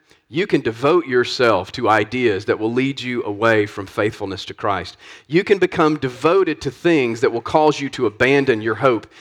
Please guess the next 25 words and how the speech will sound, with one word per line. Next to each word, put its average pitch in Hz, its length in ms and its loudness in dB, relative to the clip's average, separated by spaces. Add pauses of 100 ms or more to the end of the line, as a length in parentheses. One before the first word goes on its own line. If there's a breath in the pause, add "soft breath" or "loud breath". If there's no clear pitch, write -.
(200 loud breath)
in 113 140 0
Jesus. 113 560 -4 (180 loud breath)
Your 180 340 2
faith 196 520 -2
commitments, 156 1040 -2 (1080)
they're 139 160 4
leading 135 460 2
you 104 140 -10
somewhere. 80 600 -10 (2000)
And 123 140 0
often 143 360 0
it's 117 180 -6
the - 80 -6
case 120 300 -2
that 104 140 -2
we 127 80 -6
don't 127 260 -2
know 123 180 2
where 117 240 2
they're 101 180 -2
leading 107 380 -2
until 104 320 -4
it's - 120 -10
too 92 220 -12
late. 82 280 -8